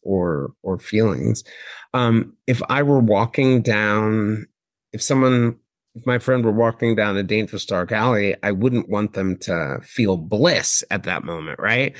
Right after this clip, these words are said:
Like, I would want them to be, like, you know,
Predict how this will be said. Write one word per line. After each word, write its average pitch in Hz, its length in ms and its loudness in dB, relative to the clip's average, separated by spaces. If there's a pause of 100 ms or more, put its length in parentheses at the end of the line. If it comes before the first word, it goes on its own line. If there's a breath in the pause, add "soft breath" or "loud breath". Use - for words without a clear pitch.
(180 loud breath)
Like, 123 160 0
I 107 160 2
would 160 140 2
want 147 200 4
them 143 180 4
to 131 120 0
be, 113 220 0
like, 92 420 -6 (800)
you 104 100 -6
know, - 260 -10